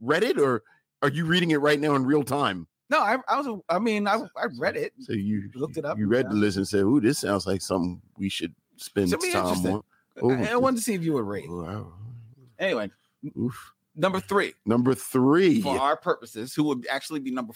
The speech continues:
Speaker 2: four on here.
Speaker 1: The number four on here. Uh-huh.
Speaker 2: All right.
Speaker 1: Right.
Speaker 2: Uncle Phil and Aunt Viv from The Fresh Prince of Bel-Air.
Speaker 1: And then there's a picture of second Aunt Viv.
Speaker 2: Well, okay. <laughs> Because to be fair,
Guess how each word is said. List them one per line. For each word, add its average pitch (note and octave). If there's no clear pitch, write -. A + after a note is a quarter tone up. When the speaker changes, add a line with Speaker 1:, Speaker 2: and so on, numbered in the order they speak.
Speaker 2:
four E3
on F#2+
here. G2
Speaker 1:
The B2+
number A#2+
four C3
on A2
here. G#2
Uh-huh. A#2
Speaker 2:
All A#2+
right. G#2+
Speaker 1:
Right. A#2
Speaker 2:
Uncle A3
Phil F#3+
and D3+
Aunt D3+
Viv A#2+
from C3+
The C3+
Fresh -
Prince G#2+
of A2
Bel-Air. A2
Speaker 1:
And B2
then C#3
there's B2
a G#2
picture A#2
of F2+
second A#2
Aunt F2
Viv. D#2+
Speaker 2:
Well, A3+
okay. A#2
<laughs> B3+
Because A#3
to D#4
be A3+
fair, C4